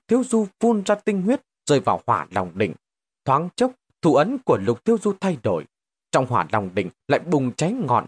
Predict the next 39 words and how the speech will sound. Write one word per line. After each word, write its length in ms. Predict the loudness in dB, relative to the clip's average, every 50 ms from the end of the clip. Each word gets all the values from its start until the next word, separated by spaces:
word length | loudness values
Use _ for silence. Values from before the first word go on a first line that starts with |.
| -2 0
lửa, 180 | 0 0 0 -2 _ _ _ _ _ _ _ _ _ -6
bộc 220 | -4 -2 -2 -2 -4 _ -4
phát 240 | -4 -4 -4 _
ra 100 | -2 -2
nhiệt 220 | -2 -2 -4 -4 -2 -2
độ 160 | -2 -2 -2 -2
cực 200 | -4 -4 -2 _
kỳ 120 | -2 -2 -2 -2
khủng 200 | -4 -6 -6 -4 -2
bố. 240 | -2 0 0 -2 -4 _ _ _ _ _ _ _ _ _ -2
Nhiệt 140 | 0 2
độ 140 | 2 2 2
cao 260 | 2 2 0 0 0 0
kinh 160 | -2 -2 -2 -2 -4
khủng, 240 | -4 -4 -4 -4 -6 _ _ _
ngưng 240 | -4 -2 -2 -2 0
tụ 240 | 0 0 0 0 -2 -4 -4
tinh 200 | -4 -4 -2 -2
huyết 200 | -2 -2 -2 -2 _ _ _
và 180 | -4 -2 -2 -2
linh 300 | 0 0 0 0 0 0
dịch 200 | 0 0 -2 -2 _ _ _
từ 180 | 0 0 0 0 0 -4
các 160 | -6 -2 -2
dược 200 | -4 -4 -2 -2
liệu 180 | -2 -2 -2
lại. 220 | -2 -4 -6 -6 -8 _ _ _ _ _ _ _ _ _ _ _ _ _ _ _ _ -2
Lục 220 | 0 0 0 2
Thiếu 100 | 0 0
Du 200 | 2 2 0 0
bây 180 | 2 2 2 2
giờ 140 | 2 0 0 0
trầm 200 | -2 -4 -4 -4 -4
giọng 140 | -6 -6 -6 -6 _
quát, 200 | -2 -2 -2 -2 _ _ _ _ _ _ _ _
"Tụ 200 | 0 2 2 2
lại 200 | 0 0 0 -2 -4
cho 100 | -6 -4
ta!" 280 | -4 -2 -2 -4 -4